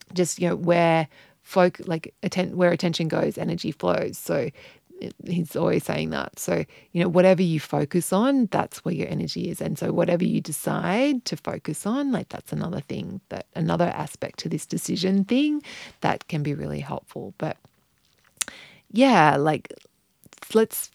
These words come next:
spend some time in the here and now thinking about who do I wanna be today and who do I wanna be,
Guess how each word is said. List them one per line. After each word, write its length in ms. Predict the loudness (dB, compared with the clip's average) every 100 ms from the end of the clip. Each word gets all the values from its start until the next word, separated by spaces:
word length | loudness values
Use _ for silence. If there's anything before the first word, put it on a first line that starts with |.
| -8
spend 320 | -2 2 4
some 140 | 4 0
time 380 | 2 2 2 0 -6
in 160 | 2 4
the 100 | 4
here 240 | 4 2
and 140 | 2 0
now 240 | 0 -2
thinking 340 | -2 -4 -2 -2
about 220 | -2 -2
who 160 | 0
do 80 | 2
I 80 | 0
wanna 220 | -2 -2
be 160 | -2 -4
today 520 | -6 -10 -8 -4 -2
and 140 | -2 -2
who 180 | -4
do 140 | -4 -2
I 60 |
wanna 240 | -4 -6 -6
be, 400 | -6 -4 -6